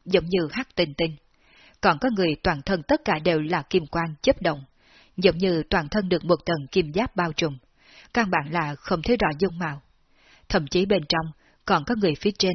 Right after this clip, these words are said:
là nhân hình, còn phía dưới là thân rắn, nhưng nhiều nhất là một loại người có làn da màu lục nhạt, khuôn mặt trắng bệch. Bọn người họ, người nào người nấy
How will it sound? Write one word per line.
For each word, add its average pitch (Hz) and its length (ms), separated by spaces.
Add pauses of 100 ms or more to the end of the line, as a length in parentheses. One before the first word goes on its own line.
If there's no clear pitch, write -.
là 170 140
nhân 160 260
hình, 156 260 (380)
còn 160 240
phía 185 140
dưới 170 220
là 202 160
thân 165 280
rắn, 156 260 (480)
nhưng 190 220
nhiều 170 160
nhất 202 260 (320)
là 190 180
một 165 240
loại 170 220
người 156 220
có - 140
làn 185 240
da 165 360
màu 160 280
lục 160 240
nhạt, 156 260 (360)
khuôn 214 200
mặt 175 240
trắng 170 200
bệch. 202 160 (920)
Bọn 175 200
người 170 140
họ, 156 380
người 180 160
nào 165 180
người 151 200
nấy 165 320